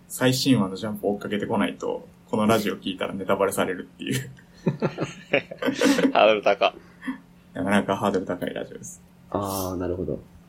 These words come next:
Speaker 3: そうか。呪術廻戦しかも毎週出てるから、要は、
Speaker 1: はい。
Speaker 3: 毎週喋らざるを得なくなってくるわけね。
Speaker 1: そうなんですよね。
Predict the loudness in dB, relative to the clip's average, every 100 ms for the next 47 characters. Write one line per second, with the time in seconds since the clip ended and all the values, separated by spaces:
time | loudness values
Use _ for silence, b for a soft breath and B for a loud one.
0 | -8 -4 -4 -6 -12 -20 -8 -4 -4 2
1 | 4 4 0 2 4 6 4 2 0 2
2 | 2 2 0 2 2 2 0 -4 -20 _
3 | _ -20 _ -20 -20 -20 -20 -20 -20 -12
4 | -2 2 2 0 -4 0 0 0 -12 _
5 | -2 0 0 2 8 10 10 10 8 4
6 | 0 -6 -4 -6 -6 -12 -14 _ _ -20
7 | -20 -20 -20 -14 -2 4 6 4 0 -6
8 | -6